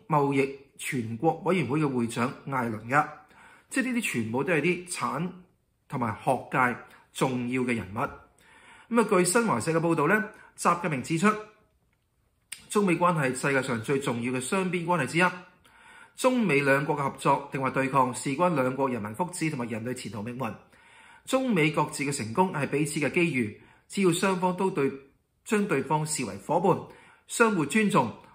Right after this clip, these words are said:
和平共處，合作共贏，中美關係就會好起嚟㗎啦。習近平，你收皮啦！A P T三十一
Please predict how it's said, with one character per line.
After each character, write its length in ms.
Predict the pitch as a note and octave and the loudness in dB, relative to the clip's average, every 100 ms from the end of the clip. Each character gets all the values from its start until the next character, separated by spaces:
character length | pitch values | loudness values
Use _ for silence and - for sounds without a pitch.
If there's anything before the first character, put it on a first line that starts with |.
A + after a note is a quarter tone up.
| _ | _
和 160 | D3 C#3 | -2 0
平 200 | C3 B2+ | 0 0
共 180 | E3+ | -2
處， 100 | D3+ D#3+ E3 - - - | 2 2 0 -6 -20 -4
合 120 | D3 - | -4 0
作 140 | D#3+ | 0
共 200 | D#3+ C#3 | 0 0
贏， 160 | B2 G2+ - - _ | 0 -2 -10 -20 _
中 200 | - B3+ | -2 0
美 120 | A3 E3 | 2 4
關 180 | F#3 | 4
係 120 | D#3+ C3 | 4 0
就 120 | B2+ | 0
會 80 | A#2+ | -2
好 180 | B2+ D3 | 2 2
起 40 | |
嚟 160 | A#2+ G#2+ | 2 -2
㗎 40 | |
啦。 200 | A2+ A2 - _ _ _ _ _ _ | -6 -8 -16 _ _ _ _ _ _
習 180 | - C3+ | -2 -2
近 100 | B2 | -2
平， 180 | A#2 - - _ | -6 -8 -14 _
你 120 | D3 | -4
收 280 | C#3+ E3 D#3+ | 0 0 0
皮 220 | C#3+ B2 | -4 -10
啦 360 | A2+ A#2+ A#2 A#2 - _ - _ _ - - | -8 -6 -8 -12 -20 _ -20 _ _ -20 0
！A 280 | A#3 A#3+ | 2 2
P 300 | G3+ A#3+ A3+ | 0 0 0
T 240 | G#3+ A#3 G#3+ | 0 0 0
三 360 | G#3 G3+ C#3+ | 0 0 0
十 80 | |
一 40 | B2+ | 4